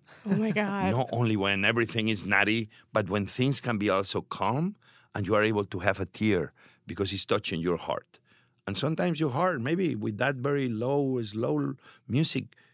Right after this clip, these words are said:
Speaker 2: it's pumping even harder. So it's many ways to pump yourself up. Not everything has to be noisy. Uh, sometimes we, we, we, it's a lot of noise and not a lot of music. Uh, be, within that music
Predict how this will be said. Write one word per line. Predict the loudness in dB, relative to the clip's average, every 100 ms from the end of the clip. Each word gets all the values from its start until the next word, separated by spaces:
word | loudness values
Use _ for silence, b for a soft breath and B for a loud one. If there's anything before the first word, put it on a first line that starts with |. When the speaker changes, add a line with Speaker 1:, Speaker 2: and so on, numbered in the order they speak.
| b
Speaker 2:
it's | -8 -8
pumping | -6 -6 -4 -6 -4
even | -2 0 -2 -4
harder. | -4 -2 -2 -2 -8 b b b b -10
So | -4
it's | -2 -2
many | 0 0
ways | 2 2 0 -4
to | -10
pump | -6 -2 -2 -4
yourself | -8 -4 -6 -6 _
up. | -12 -12 -8
Not | -4 -2
everything | -2 -6 -6
has | -6 -8
to | -12
be | -12 -14 b b b b -8
noisy. | -6 -4 -4 -8 -12 _ _ -8
Uh, | -6 -6 -8 -12 b b -8
sometimes | -4 0 0 0
we, | 0 -2
we, | -4 -4 -4
we, | -4 -6
it's | -4 -4
a | 0
lot | 2 2
of | 0
noise | -4 -2 -4 -8 -10
and | -8 -6
not | -4
a |
lot | -4 -4
of | -4
music. | -6 -8 -8 -10 -12 _ b b b b _ -12
Uh, | -8 -8 -8 -8
be, | -6 -6 -8 -18 _
within | -4 -4 -2 -2 0
that | 2 2
music | 0 -2 -4 -8 -10